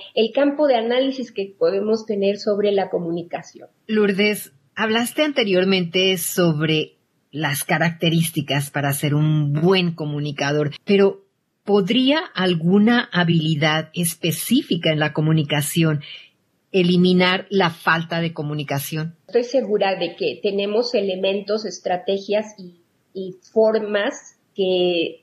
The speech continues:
Speaker 1: aumentan nuestras posibilidades comunicativas, pero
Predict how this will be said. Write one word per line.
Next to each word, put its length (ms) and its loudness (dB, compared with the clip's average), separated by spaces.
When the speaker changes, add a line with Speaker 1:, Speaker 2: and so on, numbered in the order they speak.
Speaker 1:
aumentan 840 0
nuestras 540 -4
posibilidades 800 -2
comunicativas, 1040 -4
pero 320 4